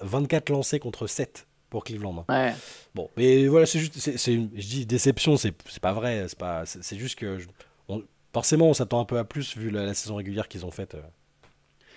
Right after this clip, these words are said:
Speaker 2: M-, moi, je sais pas si je, c'est une déception, parce que, m-, mais, euh,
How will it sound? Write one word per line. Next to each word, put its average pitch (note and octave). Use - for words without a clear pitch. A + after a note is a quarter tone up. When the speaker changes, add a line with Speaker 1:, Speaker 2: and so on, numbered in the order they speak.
Speaker 2:
M-, G3+
moi, A#3+
je -
sais A3+
pas A3+
si F3+
je, -
c'est -
une C#3+
déception, F3+
parce C3+
que, -
m-, D3+
mais, D#3
euh, C3